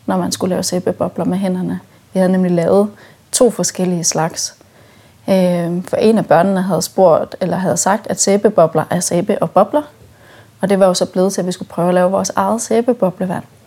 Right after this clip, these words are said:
Og der kan man finde nogle forskellige opskrifter på nettet. Så det blev til, at, øh, at ungerne fik prøvet at lave sæbebobler med hænderne,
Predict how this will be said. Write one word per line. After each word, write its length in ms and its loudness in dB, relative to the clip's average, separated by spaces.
Og 100 0
der 100 2
kan 100 0
man 140 2
finde 240 2
nogle 180 2
forskellige 460 0
opskrifter 460 -2
på 120 -8
nettet. 300 -2
Så 100 2
det 160 4
blev 180 6
til, 340 4
at, 260 2
øh, 420 4
at 180 0
ungerne 280 2
fik 160 -4
prøvet 220 6
at 60 4
lave 160 4
sæbebobler 520 0
med 140 0
hænderne, 400 4